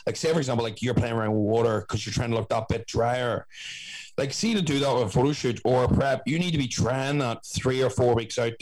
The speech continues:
and test run it to see, does it make you look better or worse? 'Cause if you're playing around with your sodium, which is your salt, your water, your carbohydrates, you can end up making something look worse.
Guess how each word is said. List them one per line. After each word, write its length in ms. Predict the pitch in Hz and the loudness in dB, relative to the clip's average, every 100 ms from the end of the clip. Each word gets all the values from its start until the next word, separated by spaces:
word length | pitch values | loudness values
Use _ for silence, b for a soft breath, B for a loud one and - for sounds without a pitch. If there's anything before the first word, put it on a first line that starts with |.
| - | -4
and 340 | 120 120 107 | 0 0 0
test 420 | - 139 131 123 | -2 -2 0 0
run 220 | 160 156 131 | 2 2 2
it 140 | 110 | -2
to 80 | 113 | -6
see, 180 | - 127 | -4 -2
does 140 | 120 | -2
it 80 | 117 | 0
make 220 | 127 - | -2 -2
you 60 | 120 | -2
look 180 | 117 123 | 0 0
better 180 | 120 | 2
or 80 | 117 | 4
worse? 220 | 120 135 | 4 2
'Cause 200 | - 151 - B B B - | -2 -8 -8 B B B -2
if 80 | 160 | 2
you're 120 | 196 | 4
playing 240 | - 156 | 4 4
around 180 | 135 120 | 2 2
with 80 | 117 | 0
your 100 | 113 | -2
sodium, 380 | - 123 120 117 | 0 2 4 2
which 180 | - | -2
is 80 | 107 | -4
your 100 | 110 | -4
salt, 420 | - 110 113 104 - B B B B | -2 0 0 -2 -6 B B B B
your 160 | 127 127 | 2 4
water, 540 | 120 123 120 123 120 | 4 4 4 4 2
your 140 | 113 | 0
carbohydrates, 1300 | 117 127 127 107 120 - 117 127 123 - - - - - | 0 0 2 2 -2 -4 -2 0 0 -4 -14 -18 -14 -4
you 160 | 220 | 0
can 120 | 254 302 | 2 2
end 160 | 147 | 2
up 60 | 127 | 0
making 220 | 127 120 | 0 -2
something 280 | - 101 120 | -2 -2 0
look 200 | 113 - | 0 0
worse. 500 | 123 135 - - | 0 0 -4 -10